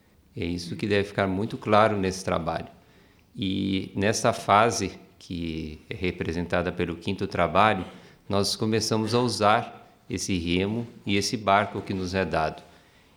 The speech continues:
E nós vamos ter nele, através das provas e das crises,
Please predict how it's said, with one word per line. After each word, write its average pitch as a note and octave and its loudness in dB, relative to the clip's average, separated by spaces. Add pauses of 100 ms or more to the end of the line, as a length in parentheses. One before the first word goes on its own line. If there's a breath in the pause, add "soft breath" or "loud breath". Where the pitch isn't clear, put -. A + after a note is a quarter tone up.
(140 soft breath)
E G#2+ 0
nós A2 2
vamos B2+ -2
ter C3 4
nele, A2+ 2
através F2+ 0
das E2 -2
provas F#2+ 0
e - -14
das E2+ -2
crises, F#2+ -2